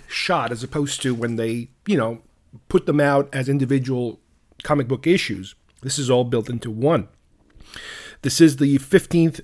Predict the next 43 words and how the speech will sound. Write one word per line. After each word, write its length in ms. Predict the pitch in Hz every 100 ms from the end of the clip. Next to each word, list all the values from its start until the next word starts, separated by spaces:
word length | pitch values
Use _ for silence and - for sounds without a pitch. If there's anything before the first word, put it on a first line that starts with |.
| -
uh, 120 | 139
edition. 480 | 165 143 165 - 220
We 120 | 170
had 220 | 107 107 110
many, 600 | 123 139 151 170 156 135
many 260 | 123 117
editions 380 | 110 117 - 110
we 80 | 113
talked 280 | - 120 -
about, 320 | 117 117 107
from 200 | - -
Star 360 | - 202 190
Wars 200 | 175 147
to 100 | -
Conan, 560 | 104 - 160 151 143 143
you 80 | 143
know, 60 |
you 160 | 107 143
name 280 | 135 135 131
it. 140 | - - - -
There 100 | 143
was 200 | 127 131
this 120 | 127
period 400 | - - 156 143
of 100 | 131
time 300 | - - 147
where 80 | 131
they 140 | 110 110
put 180 | 127
out 140 | 113 117
about 320 | 107 110 107
forty-four-ish 1900 | - 120 123 120 113 104 104 _ _ _ - 110 127 127 131 131 135 139 -
kind 340 | - 135 135 131
of 140 | 131 - - - - -
issues, 720 | 151 147 143 156 135 135 131
ranging 640 | 123 135 143 135 135 131
in, 300 | 127 120 117
in 220 | 120 113 113
movie 300 | 131 147 139
themes, 720 | - 135 135 139 147 147 -
you 80 | 262
know, 140 | 214
mainly, 500 | 226 220 175 143 139